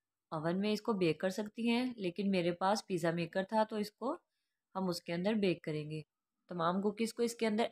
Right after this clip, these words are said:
ऐड करके मैं इसको डाम कर पाँच से दस मिनट के लिए इसको bake कर लूँगी और फिर आपके साथ final लुक इसकी share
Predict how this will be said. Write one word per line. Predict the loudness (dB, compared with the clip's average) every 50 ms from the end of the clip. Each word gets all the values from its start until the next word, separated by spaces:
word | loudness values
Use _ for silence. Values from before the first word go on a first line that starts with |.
| 0
ऐड | -2 -2 -2 -4 _
करके | -2 -2 -2 -2 -2 -4 -2 0 -2 -2 -4 -4
मैं | -4 -2 -2 -2
इसको | -2 -4 -4 -4 -2
डाम | 2 2 4 2 2 0 0
कर | 2 0 2 0
पाँच | 0 -2 -2 -2 -2
से | -2 0
दस | 0 0 -2 -2 -6
मिनट | -4 -4 -4 -4
के | -4 -4 -4
लिए | -2 -2
इसको | -2 -4 -4 -4 -2
bake | 0 -2 -2 -2 -2
कर | -4 -2 -2
लूँगी | -2 0 0 0 -2 -4 -6 _ _ _ _ _ _ _ _ -20 -20 -20 -20 _ _ _ _ _ _ _ _ _ _ _ _ _ _ _ -14
और | -14
फिर | -12 -6 -2 0
आपके | 2 2 0 0 -2 0
साथ | 2 2 2 2 0 -2
final | -2 -2 -2 -2 -4 -2
लुक | -2 -4 -4 -6 _ _ -20 -20 -20 -20 _ _ _ _ _ -16
इसकी | -14 -14 -12 -8 -6 -6 -4
share | -2 0 0 0 0